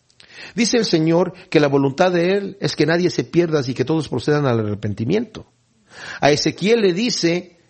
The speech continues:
"Mira, el impío que peca, tú tienes que hablarle, porque si no le hablas, él va a morir por su pecado, y si él muere en su pecado, yo voy a demandar de ti su sangre".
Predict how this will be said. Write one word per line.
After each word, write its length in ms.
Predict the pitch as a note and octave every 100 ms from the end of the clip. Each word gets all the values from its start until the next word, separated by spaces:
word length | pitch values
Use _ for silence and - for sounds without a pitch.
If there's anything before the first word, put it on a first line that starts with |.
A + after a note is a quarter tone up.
| -
"Mira, 480 | A#3 G3+ C#3 C3+ - -
el 140 | D#3
impío 800 | E3 D#3 - C#4+ A#3+ B3 C#4+ - -
que 120 | D3+
peca, 500 | - G3 A#3+ E4 - _ _
tú 140 | G#3+
tienes 300 | G#3+ A3 G3+
que 80 | G3+
hablarle, 580 | F3+ F#3+ C4 B3 C#3 D#3+ -
porque 180 | E3+ E3
si 160 | - E3+
no 160 | G#3+
le 160 | A#3 F#3
hablas, 500 | B3+ F4 E3 E3+ - - -
él 140 | F#3
va 80 | G#3
a 20 |
morir 320 | F#3+ F3+ A#3+
por 140 | G3 F3
su 180 | D#3+ -
pecado, 640 | B2+ - - E3+ F#3 - _ _ _ _
y 100 | E3
si 160 | - A#3
él 100 | A#3
muere 320 | A#3+ A#3+ A#3
en 140 | G#3 E3
su 140 | F3
pecado, 320 | E3+ A3+ A3+
yo 140 | G3+ G#3+
voy 160 | A3
a 60 | G#3
demandar 460 | F3+ E3 E3 G3+
de 100 | F3
ti 160 | D#3+ G3+
su 160 | - F#3
sangre". 640 | A3+ D#4+ D#4 A2 G#2